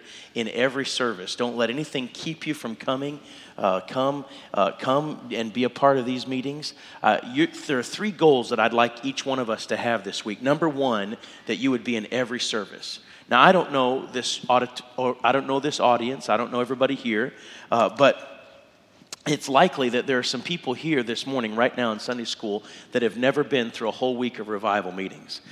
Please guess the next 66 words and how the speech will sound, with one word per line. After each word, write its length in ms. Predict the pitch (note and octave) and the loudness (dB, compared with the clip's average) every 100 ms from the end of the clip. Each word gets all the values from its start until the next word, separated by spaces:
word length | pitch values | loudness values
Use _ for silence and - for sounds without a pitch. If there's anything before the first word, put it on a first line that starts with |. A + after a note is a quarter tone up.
| - - | -18 -2
And 120 | B2 | 0
this 160 | D3+ - | 2 0
would 100 | B2+ | 2
be 100 | B2+ | 0
a 40 | |
great 300 | A2+ B2+ B2+ | 2 2 2
week 220 | A2+ G#2 - | 2 -2 -4
to 80 | |
do 180 | G#2+ A2 | -8 -8
that. 260 | G#2+ D3+ - | -8 -12 -8
So 160 | - | -2
let 140 | B2+ D#3 | 0 0
me 80 | D#3+ | -2
encourage 400 | C3+ - D3+ G#2 | -4 -4 -4 -6
you 60 | |
to 60 | G#2 | -6
be 100 | A2 | -4
a 60 | G#2+ | -2
part 260 | D#3+ D#3 | 0 -2
of 80 | G2+ | -2
that 320 | G2+ G2+ A#2+ - - - - | -2 -2 -4 -12 -20 -20 -6
and 220 | A#2 A2 | -4 -2
just 220 | B2+ - | -4 -4
be 100 | C3+ | 0
in 100 | A#2 A2+ | 0 2
every 260 | C#3+ D3 C#3+ | 0 0 -2
service. 360 | - D3 C#3+ | 0 0 0
Don't 180 | - A#2 | -2 0
let 100 | B2 | 0
anything 360 | D3 C#3+ C#3 B2 | 0 -2 -6 -6
keep 360 | - D#3+ - | -6 -8 -2
you. 160 | D#3 D#3 - - A#2 | 0 0 -4 -6 -2
I 80 | |
know 160 | A#2+ C3+ | 4 4
there's 180 | B2+ A#2+ | 2 2
a 60 | |
lot 160 | A#2+ B2 | 4 4
of 80 | A#2+ | 4
crazy 400 | - C#3 C3 B2+ | 0 0 0 -4
traffic 480 | - D3 C#3 C3 C3+ | 2 2 2 -4 -4
in 100 | C3 | -4
this 140 | B2+ | -6
part 200 | - C#3 | 2 2
of 120 | B2 | 2
the 60 | B2+ | -2
world, 420 | B2+ C3+ C#3 C#3+ - - - | 0 2 2 0 -6 -18 -4
but 180 | B2 - | -2 0
just 300 | B2 - - | -2 -4 -4
come 180 | C3+ C3+ | 0 2
on. 220 | C#3 G2+ | 2 2
If 160 | F#2 A#2+ | -2 -2
you 80 | |
have 140 | B2 - | -2 -4
to 60 | |
come 220 | A#2+ C#3 C3+ | -4 -2 0
in 80 | |
a 60 | B2+ | 0
little 220 | B2+ C3 | 0 2
late, 220 | C3 C#3 | 4 2
you 100 | D3+ | -2
come 200 | - B2 | -6 -4
on 140 | B2+ B2+ | -2 -2
in 100 | B2+ | -2
a 60 | |
little 200 | B2 B2+ | -2 0
late 320 | B2+ C3 C#3+ | 2 2 0